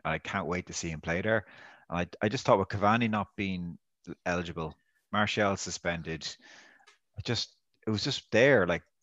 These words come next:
why isn't this happening? And then there's no real reason for him to be out. And I suppose if you think about this, like, as a Liverpool fan, like, all the crap that went down in the Everton game and the var and the injuries and Van Dijk out,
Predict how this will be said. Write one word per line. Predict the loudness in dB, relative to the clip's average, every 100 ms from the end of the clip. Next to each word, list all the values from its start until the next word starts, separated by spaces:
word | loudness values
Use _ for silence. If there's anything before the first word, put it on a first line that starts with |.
| -4
why | 2 4
isn't | 4 0
this | 0
happening? | 0 0 -2 -8 -14 _
And | -6 -2
then | -2 -2 -10 _
there's | -10 -2
no | 2 2
real | 4 2 2 -4 -14 _ _ _ -6
reason | -4 -4 -4
for | -2
him | -2 -2
to |
be | 0 0
out. | 0 -4 -14 -20 -20 -20 -20 -20 _ _
And | -4 -4 -6 -12 -20 _ -4
I |
suppose | -2 -2
if |
you | -2
think | -2 0
about | 0
this, | 0 -4 -4
like, | -2
as | -2 0
a |
Liverpool | -2 -2 -4
fan, | -2 -2 -2
like, | -4 -8 -8 0
all | 4
the | 4
crap | 2 2 2
that | 0
went | -4 0
down | 0 -2
in |
the | -4
Everton | -6 -6 -8
game | -4 -2 -2 -6
and |
the | -10
var | -2 2 4 6 4
and | 2
the | 2
injuries | 2 2 2 2 0
and | -2
Van | 0 2
Dijk | 6 6 6
out, | 4 4 0